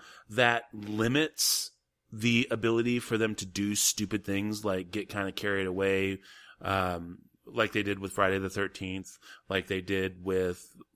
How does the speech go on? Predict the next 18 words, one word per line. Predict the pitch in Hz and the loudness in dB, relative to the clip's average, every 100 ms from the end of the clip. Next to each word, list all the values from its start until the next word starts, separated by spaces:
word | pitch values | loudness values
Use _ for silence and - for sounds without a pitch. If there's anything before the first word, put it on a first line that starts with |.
| _ | _
uh, | 107 98 92 | -6 -4 -2
Nightmare | 95 104 101 | -2 -2 -2
on | 98 | -2
Elm | 95 92 | -2 -4
Street, | - 101 95 101 _ _ _ _ _ _ _ _ - | -6 -4 -4 -6 _ _ _ _ _ _ _ _ -6
uh, | 143 | 0
to | 139 - 185 | 2 4 4
a | |
lesser | 143 135 123 | 4 2 0
degree, | 107 98 95 92 113 - _ - - - 92 85 | -2 -2 -4 -4 -6 -14 _ -20 -20 -18 -14 -10
the | 104 | -6
Halloween | 98 90 90 87 | -4 -4 -6 -8
movies. | 85 87 104 - - - - - - - - - _ _ - | -10 -10 -10 -14 -20 -20 -20 -20 -20 -20 -20 -20 _ _ 2
But | 127 156 147 - - _ _ _ _ _ _ _ | 8 8 8 2 -10 _ _ _ _ _ _ _
at | 135 143 | 0 2
the | |
same | 139 - 160 151 | 4 4 4 4
time, | 139 143 185 165 123 117 113 | 0 0 2 4 2 0 -2